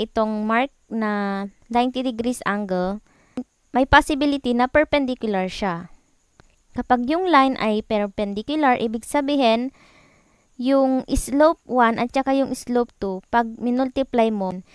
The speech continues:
is equal to negative one. Tsaka yung y-intercept naman niya is not equal. Para mas madali, i-describe natin siya sa word. The lines are perpendicular, meaning they intersect and form a right angle.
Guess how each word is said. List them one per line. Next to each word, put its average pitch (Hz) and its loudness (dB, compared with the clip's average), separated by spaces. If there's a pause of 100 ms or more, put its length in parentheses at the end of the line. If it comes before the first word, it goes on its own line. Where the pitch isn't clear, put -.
(200)
is - -6
equal 269 0
to 240 -4
negative 196 -4
one. 190 -2
Tsaka 294 6
yung 349 2
y-intercept 311 2
naman 262 2
niya 214 -2
is - -8
not 208 -4
equal. 175 -4 (160)
Para 302 4
mas 349 -4
madali, 240 2
i-describe 247 -2
natin 233 -2
siya 220 0
sa 202 -6
word. 185 0 (480)
The 262 8
lines 311 4
are 294 2
perpendicular, 254 0
meaning 233 -2
they 214 0
intersect 226 -2
and 202 -6
form 196 -4
a 196 -4
right 180 -4
angle. 202 -2